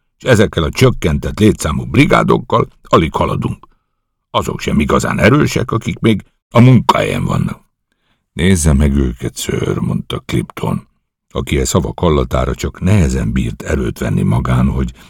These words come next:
megőrizze szokásos hidegvérét, és olyan tisztelettudó magatartást tanúsítson, amit az ezredes minden rendű és rangú beosztottjától megkövetelt. Ha csak szakmai lelkiismeretemre vagy egyszerűen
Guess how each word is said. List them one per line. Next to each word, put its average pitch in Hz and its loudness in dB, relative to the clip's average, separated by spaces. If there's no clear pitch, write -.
megőrizze 69 0
szokásos - -4
hidegvérét, 62 0
és - -4
olyan 64 2
tisztelettudó 80 -2
magatartást 76 -2
tanúsítson, 92 -2
amit 92 0
az - -4
ezredes 98 4
minden 110 4
rendű 101 2
és 92 -2
rangú 95 2
beosztottjától 85 -2
megkövetelt. - -6
Ha 87 -8
csak - -4
szakmai 87 -2
lelkiismeretemre 80 -2
vagy - -2
egyszerűen 101 -2